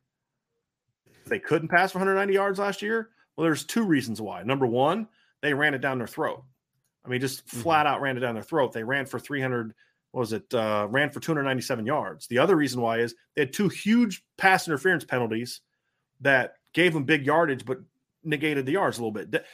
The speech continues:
Speaker 1: this is why I laugh when Ohio State fans tell me, "Denzel Burke didn't give up a single touchdown last year." Okay, my bad. He gave up a fifty-yard pass against Michigan where he tackled the guy at the one-yard line. My bad. Didn't give up a touchdown.
Speaker 2: <laughs>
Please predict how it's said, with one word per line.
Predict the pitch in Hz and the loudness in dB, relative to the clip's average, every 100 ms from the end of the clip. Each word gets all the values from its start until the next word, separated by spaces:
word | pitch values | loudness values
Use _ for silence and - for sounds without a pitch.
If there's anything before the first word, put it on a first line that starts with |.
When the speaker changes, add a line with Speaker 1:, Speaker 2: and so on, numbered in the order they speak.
| - | 2
Speaker 1:
this | 208 262 | 2 4
is | 294 | 2
why | 262 208 | 4 6
I | |
laugh | 170 151 151 143 | 6 6 6 2
when | 139 | -2
Ohio | 120 139 127 | 0 0 -2
State | 131 123 | -2 -4
fans | 131 117 | -4 -6
tell | 117 | -8
me, | 110 107 | -8 -4
"Denzel | 220 240 180 190 151 | -2 -2 -2 -4 -2
Burke | 208 190 156 | 2 2 4
didn't | 190 170 | 0 2
give | 190 | 0
up | 180 | 0
a | |
single | - 202 185 | -4 -4 -4
touchdown | 151 - 190 - 143 | -6 -4 -4 -2 -4
last | 127 110 - | -4 -6 -12
year." | - _ _ - | -18 _ _ 4
Okay, | 247 196 | 4 4
my | 170 190 | 4 4
bad. | 170 123 113 113 - _ | 4 4 4 0 -10 _
He | - | -2
gave | 196 | 4
up | 233 214 | 4 4
a | |
fifty-yard | 196 240 240 247 214 196 175 | 0 0 0 0 2 2 2
pass | 190 180 170 | 4 4 2
against | 156 151 | -2 0
Michigan | 165 165 151 | -2 0 0
where | 135 | 0
he | |
tackled | 131 190 170 175 | 0 0 0 -2
the | 147 | 2
guy | 139 | 2
at | |
the | 135 | 0
one-yard | 131 135 127 120 110 | 0 0 0 -2 -4
line. | 98 92 90 | -8 -12 -2
My | 135 156 | 4 4
bad. | 123 98 82 - - - | 4 -2 -6 -14 -20 0
Didn't | 170 180 | 2 6
give | 175 | 6
up | 196 | 4
a | |
touchdown. | - 180 - 104 92 139 147 | 2 0 2 -4 -4 -8 -10
Speaker 2:
<laughs> | 135 | -12